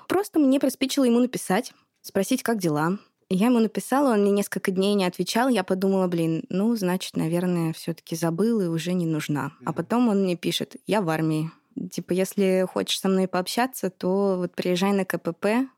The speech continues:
Speaker 1: Ну, я приехала в первый раз, мы с ним пообщались. Оба почувствовали то, что вспыхнули какие-то чувства, но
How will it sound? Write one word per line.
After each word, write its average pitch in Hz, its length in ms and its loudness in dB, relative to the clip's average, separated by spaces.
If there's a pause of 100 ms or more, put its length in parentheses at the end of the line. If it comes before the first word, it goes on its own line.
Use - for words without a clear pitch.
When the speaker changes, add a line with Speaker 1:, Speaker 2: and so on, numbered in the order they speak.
(160)
Speaker 1:
Ну, 233 140 0
я 240 140 4
приехала 165 560 -2
в - 80 -14
первый 208 340 0
раз, 214 280 0
мы 196 100 0
с - 100 -8
ним 180 160 0
пообщались. 170 920 -4
Оба 180 200 0
почувствовали 165 680 -4
то, 160 160 -6
что 156 480 -4 (360)
вспыхнули 175 540 -2
какие-то 170 400 -4
чувства, 220 520 -2
но 180 600 0